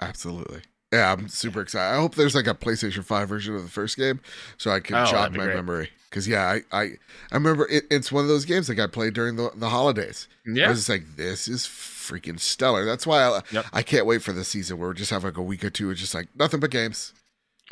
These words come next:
Speaker 2: Yep.
Speaker 1: And
Speaker 2: Mm-hmm.
Speaker 1: just get to explore, you know?
Speaker 2: Yeah. Yeah.
Speaker 1: Kyle,
Speaker 2: Let's say it together.
Speaker 1: All right, ready? Just
Speaker 2: Yep.
Speaker 1: wait, I'm fighting a yawn. It's twelve thirty at night.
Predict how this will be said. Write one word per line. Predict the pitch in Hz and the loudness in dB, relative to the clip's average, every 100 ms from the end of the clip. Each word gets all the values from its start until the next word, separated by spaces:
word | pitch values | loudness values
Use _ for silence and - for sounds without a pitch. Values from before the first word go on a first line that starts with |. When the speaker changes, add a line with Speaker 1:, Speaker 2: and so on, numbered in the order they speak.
| - - | -8 0
Speaker 2:
Yep. | 104 | 0
Speaker 1:
And | 196 165 | 0 -4
Speaker 2:
Mm-hmm. | 160 170 190 _ _ _ _ _ | -4 -2 -4 _ _ _ _ _
Speaker 1:
just | - 92 - _ _ _ _ _ _ - | -4 -4 -6 _ _ _ _ _ _ 0
get | 147 | 2
to | 147 | 2
explore, | 107 - - - 135 120 92 60 - - _ _ _ _ | 0 0 -2 -2 0 2 0 -4 -14 -20 _ _ _ _
you | - | -10
know? | 85 82 | -6 -2
Speaker 2:
Yeah. | 123 - - - _ _ _ _ _ - | -4 -6 -12 -20 _ _ _ _ _ -14
Yeah. | - - _ - - - _ | -14 -14 _ -20 -20 -20 _
Speaker 1:
Kyle, | - 175 165 165 - - - - - - - - - - - - _ _ _ _ _ | 2 6 6 6 2 -4 -4 -2 -4 -6 -10 -12 -14 -16 -18 -20 _ _ _ _ _
Speaker 2:
Let's | - - | -12 -2
say | 147 120 | 2 2
it | |
together. | 110 92 98 - - - - | 2 -2 -4 -6 -8 -8 -4
Speaker 1:
All | |
right, | 101 76 | -4 -4
ready? | - 131 156 - _ _ _ _ _ - | -2 -2 -2 -6 _ _ _ _ _ -6
Just | 123 | -2
Speaker 2:
Yep. | 101 | -2
Speaker 1:
wait, | 95 | -2
I'm | |
fighting | 131 131 131 | 0 0 2
a | 110 | -2
yawn. | 82 69 | -2 -6
It's | 82 - | -6 -4
twelve | - 113 | -2 0
thirty | 110 101 92 | 0 -2 -6
at | |
night. | 78 69 | -8 -14